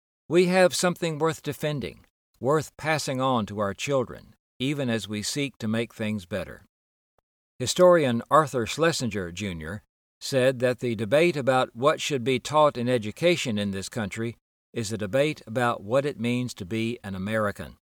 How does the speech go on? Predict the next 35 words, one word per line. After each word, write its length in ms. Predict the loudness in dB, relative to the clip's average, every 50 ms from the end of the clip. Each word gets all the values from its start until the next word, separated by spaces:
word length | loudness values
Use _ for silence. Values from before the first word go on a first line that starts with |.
| _ _ _ _ _ _ _ _ _ _ _ _ _
That's 240 | 0 0 0 0 0
how 200 | 2 4 6 6
important 500 | 4 2 0 -2 -2 -2 0 0 -2 -2
it 100 | 0 0
is 220 | 0 0 0 -2
to 100 | -4 -4
know 520 | -4 -2 0 2 2 2 2 2 0 -2 -8 _ _
and 160 | -6 -6 -6
to 100 | -6 -8 -10
teach 520 | -8 -6 -6 -4 -6 -6 -8 -10 -12 -12 _ _ -6
our 120 | -6 -6
country's 480 | -4 -6 -8 -8 -8 -8 -10 -12 -12 -12
past. 640 | -12 -12 -12 -12 -12 -14 -16 -16 -16 -16 -18 _ _ _ _ _ _ _ _ _ _ _ _ _ _ _ _ -6
And 160 | -6 0 2
even 320 | 4 4 4 4 2 2 4
more 240 | 4 6 6 6
broadly 500 | 6 6 4 6 6 4 2 0 -2 -2
than 220 | 0 0 0 0 0
the 100 | 0 0
American 460 | 0 2 2 2 0 0 -2 -6 -8
experience, 800 | -6 -8 -8 -6 -6 -4 -4 -4 -4 -4 -6 -6 -6 -8 -10 -12 -16 _ _ -4
history 380 | -4 -4 -2 0 0 0 0
helps 320 | 2 2 0 0 2 2 2
us 200 | 2 2 2 -2
know 440 | 0 2 2 2 2 0 -2 -6 _ -6
the 100 | -6 -4
human 380 | -2 -2 -2 0 0 -2 -2
story. 580 | -4 -4 -4 -4 -4 -4 -4 -8 -12 -16 -20 _ _ _ _ _ _ _ _ _ _ _ _ _ _ _ -6
We 100 | -6 -2
can 200 | 0 0 2 4
learn 320 | 4 6 6 4 4 2
what 240 | 2 2 2 2 _
people 320 | -2 -2 0 0 -2 -2
have 120 | -2 -2 -2
accomplished, 720 | -4 -4 -4 -4 -4 -4 -6 -10 -12 -12 -12 -14 -14 -18